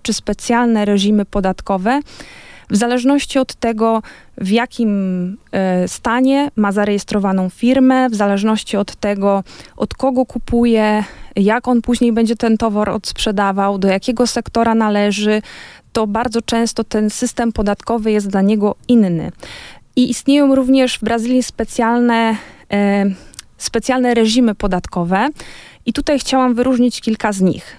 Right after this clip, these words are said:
E, istnieje na pe-, na przykład wolna strefa ekonomiczna w Manaus, która oferuje ograniczoną biurokrację dla inwestorów z zagranicy i korzyści podatkowe,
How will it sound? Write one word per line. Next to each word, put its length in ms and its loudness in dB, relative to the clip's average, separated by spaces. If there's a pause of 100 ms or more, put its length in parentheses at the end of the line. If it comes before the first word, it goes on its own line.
E, 220 0
istnieje 420 0
na 120 2
pe-, 200 -4
na 120 0
przykład 500 -4
wolna 280 0
strefa 360 -4
ekonomiczna 680 -2
w 60 -2
Manaus, 640 -2 (400)
która 260 -2
oferuje 720 2 (100)
ograniczoną 640 0
biurokrację 880 -2 (240)
dla 520 0 (380)
inwestorów 640 0
z 60 -4
zagranicy 640 -2
i 80 -2
korzyści 520 -2
podatkowe, 720 -2